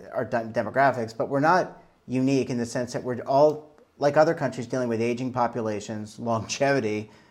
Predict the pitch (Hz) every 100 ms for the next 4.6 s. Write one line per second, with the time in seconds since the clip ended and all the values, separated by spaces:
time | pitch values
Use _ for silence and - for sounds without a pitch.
0 | _ 151 226 262 165 156 147 139 139 147
1 | 147 135 143 117 117 123 220 233 190 139
2 | 135 127 135 143 143 139 127 120 110 -
3 | 135 131 - 165 165 139 131 127 123 123
4 | 120 117 135 120 110